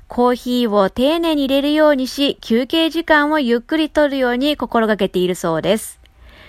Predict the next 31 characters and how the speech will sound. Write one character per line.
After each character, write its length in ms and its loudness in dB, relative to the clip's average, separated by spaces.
ま 100 2
た、 300 4
ビ 140 -2
デ 140 4
オ 80 4
カ 260 0
ン 40 -6
フ 80 0
ァ 40 6
レ 100 2
ン 80 -2
ス 100 -8
の 120 0
際 300 2
は 240 4
カ 160 -2
メ 140 2
ラ 160 4
を 240 0
オ 80 2
ン 120 0
に 120 0
し、 300 -2
顔 340 0
を 100 2
見 160 2
な 180 4
が 120 2
ら 100 4
話 360 -2
す、 180 0